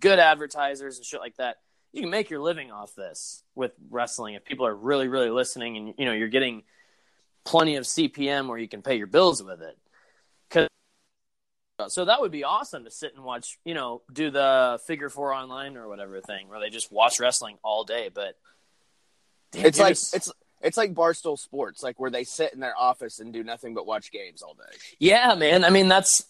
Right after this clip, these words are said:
Speaker 1: that's like, at this point, that's how the wrestling market is right now, is you can,
Speaker 2: Yeah.
Speaker 1: we, yeah, you can have a Barstool Sports because there's so much wrestling going on. And it's like, I haven't watched Impact, and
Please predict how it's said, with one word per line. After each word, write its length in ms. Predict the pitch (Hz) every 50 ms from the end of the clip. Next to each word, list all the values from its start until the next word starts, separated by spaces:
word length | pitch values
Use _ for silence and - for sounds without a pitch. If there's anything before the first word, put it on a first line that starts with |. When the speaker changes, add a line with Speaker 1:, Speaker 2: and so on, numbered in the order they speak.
| _ _
Speaker 1:
that's 480 | 208 151 127 - 233 - 240 - - 185
like, 280 | 202 185 175 - - _ -
at 180 | 143 147 -
this 200 | - 190 202 190 -
point, 320 | - 180 175 156 123 120
that's 240 | 135 139 156 151 -
how 140 | 165 151 143
the 100 | 139 127
wrestling 400 | 131 135 139 - - 131 127 123
market 320 | 123 123 120 - 101 98
is 240 | 127 175 190 - 127
right 200 | 113 98 87 87
now, 220 | 98 92 87 87 78
is 220 | 110 117 110 101
you 140 | 123 143 135
can, 140 | - 156 143
Speaker 2:
Yeah. 140 | - - - _ _ _ _ _ _ _ _ _ _ _ _ -
Speaker 1:
we, 260 | 120 147 170 170 - _ _ _
yeah, 140 | 131 160 175
you 180 | 135 127 170 190
can 140 | - 180 160
have 240 | 151 165 165 175 160
a 80 | 147
Barstool 540 | 123 135 131 131 135 131 - - 131 117 110
Sports 720 | - - - 143 160 151 120 82 - - - - - - _ _ _ _ _ _ _ _ _ _ _
because 640 | 117 113 - - 127 117 113 110 101 - - - - _ _ _ _ _
there's 220 | - - - - -
so 440 | - - - - 156 143 143 139 131
much 360 | 131 135 131 120 - - -
wrestling 580 | 113 113 143 180 180 - - 147 120 110 107 95
going 300 | 90 90 85 78 73 71
on. 260 | - - - - -
And 120 | - 151 165
it's 120 | 156 -
like, 140 | 190 160 139
I 80 | 151
haven't 240 | 185 220 208 175 151
watched 240 | 139 131 123 - -
Impact, 380 | 127 131 123 139 131 120 - 107
and 160 | 101 98